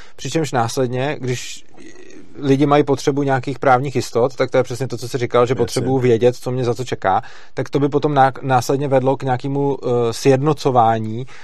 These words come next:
Speaker 1: eh, těchhletěch, eh, řekněme, paragrafů, aby nebyly úplně, aby nebyly úplně jako mimo někdo, protože
Speaker 2: Určitě.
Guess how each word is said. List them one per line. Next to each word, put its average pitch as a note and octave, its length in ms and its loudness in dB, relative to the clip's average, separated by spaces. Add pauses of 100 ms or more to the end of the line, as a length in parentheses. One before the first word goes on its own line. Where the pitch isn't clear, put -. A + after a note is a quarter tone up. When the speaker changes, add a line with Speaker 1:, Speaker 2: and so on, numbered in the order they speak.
(180)
Speaker 1:
eh, C3 200 -4
těchhletěch, C3 680 0 (280)
eh, B2 40 -2
řekněme, C3+ 360 0
paragrafů, C3 640 4
aby B2+ 180 0
nebyly C3 300 0
úplně, B2+ 560 -4 (240)
aby A2+ 180 0
nebyly B2+ 280 2
úplně B2 320 -2
jako A#2+ 160 0
mimo A2 340 0
někdo, G#2 280 -2
protože A2 240 0
Speaker 2:
Určitě. B2+ 60 0